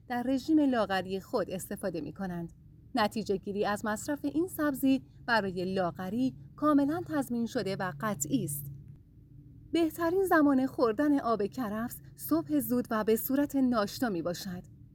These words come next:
در این صورت کاهش وزن بیشتری را شاهد خواهید بود. استفاده از این سبزی می تواند جایگزین بسیار مناسبی برای رژیم‌های سخت با عوارض احتمالی پس از آن باشد. کافی است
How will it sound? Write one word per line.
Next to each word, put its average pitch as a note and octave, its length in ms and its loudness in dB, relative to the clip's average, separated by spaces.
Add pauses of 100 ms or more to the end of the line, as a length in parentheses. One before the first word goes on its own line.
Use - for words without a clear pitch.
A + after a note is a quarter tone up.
در G#3 220 -2
این G#3+ 140 0
صورت D4 440 2 (220)
کاهش A3+ 420 2 (120)
وزن C#4 320 0
بیشتری C4 560 -2
را F#3 120 0
شاهد F3+ 400 -2
خواهید F3 360 -4
بود. E3 240 -6 (920)
استفاده F4 500 2
از E4+ 260 4
این C#4+ 160 8
سبزی G#3+ 420 0
می F3 120 -4
تواند C4 540 0 (260)
جایگزین C#4 760 4
بسیار D4+ 480 2
مناسبی C4+ 540 2
برای G3+ 400 0
رژیم‌های B3 600 0
سخت A#3 340 -2
با G3+ 200 0
عوارض B3 440 2
احتمالی G#3 680 0
پس G3+ 260 -6
از F3+ 240 -4
آن F#3+ 220 -2
باشد. F3 420 -4 (500)
کافی B3 400 2
است - 160 -6